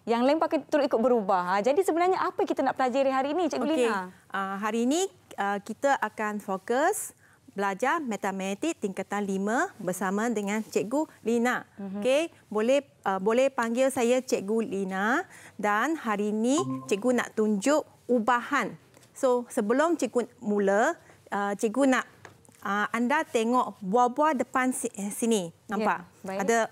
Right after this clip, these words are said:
Speaker 2: ada buah kan?
Speaker 1: Hmm.
Speaker 2: Betul. So, ah, ubahan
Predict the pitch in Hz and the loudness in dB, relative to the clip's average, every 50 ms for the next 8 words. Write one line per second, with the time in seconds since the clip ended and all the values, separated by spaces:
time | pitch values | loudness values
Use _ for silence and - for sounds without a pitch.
0 | - - 202 208 247 214 208 240 254 262 262 277 302 285 208 156 170 214 220 208 | -4 -6 -4 -2 -2 -2 0 0 2 2 2 2 2 0 0 -2 -4 -6 -2 0
1 | 220 208 170 165 170 - - - - - - - - - 285 294 302 302 294 - | 2 0 0 0 -6 -14 -18 -20 -20 -20 -20 -12 -4 0 4 4 6 4 4 2
2 | - 208 226 226 226 226 - - - - - 269 247 247 277 285 285 311 339 339 | 0 0 0 0 0 -2 -4 -10 -12 -2 -2 0 2 2 2 0 2 2 0 2
3 | 359 370 | 2 0